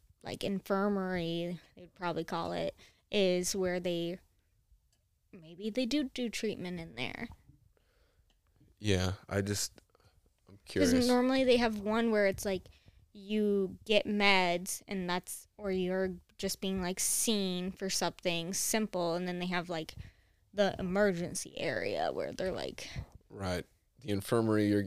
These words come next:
Speaker 2: you're getting your meds every day, but then once a week you go out to the actual hospital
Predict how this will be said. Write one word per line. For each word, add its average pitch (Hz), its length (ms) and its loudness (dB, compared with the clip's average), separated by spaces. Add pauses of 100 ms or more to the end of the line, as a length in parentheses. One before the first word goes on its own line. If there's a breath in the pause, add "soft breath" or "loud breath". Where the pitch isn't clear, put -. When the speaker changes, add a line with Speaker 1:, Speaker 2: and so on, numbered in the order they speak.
(100)
Speaker 2:
you're 107 140 -2
getting 104 200 4
your 98 120 0
meds 95 580 0
every 104 220 2
day, 95 260 6
but 98 160 -4
then 98 240 2
once 95 180 0
a 101 60 -2
week 95 240 -4
you 98 80 -6
go 92 240 2
out 90 220 0
to 95 240 0
the 92 120 2
actual 92 360 -2
hospital 92 720 -2